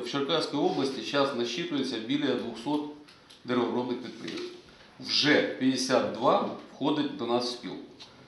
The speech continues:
Я надіюся, що після того, як спілка почне свою роботу, а вона вже почала, буде члени спілки тільки зростати. Ми, ми об'єдналися тільки для того,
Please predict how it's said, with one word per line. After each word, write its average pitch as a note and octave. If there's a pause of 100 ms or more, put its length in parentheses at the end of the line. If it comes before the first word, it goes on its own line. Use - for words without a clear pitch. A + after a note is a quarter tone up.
Я D#3
надіюся, F3
що C3
після C3+
того, C3
як A#2+
спілка B2+ (460)
почне C3
свою B2
роботу, C3+
а -
вона A#2+
вже A#2
почала, A2 (600)
буде D3+ (400)
члени C3+ (140)
спілки E3 (180)
тільки B2+
зростати. G2+ (840)
Ми, D3
ми G#3
об'єдналися D3
тільки D3+
для A#2
того, A2+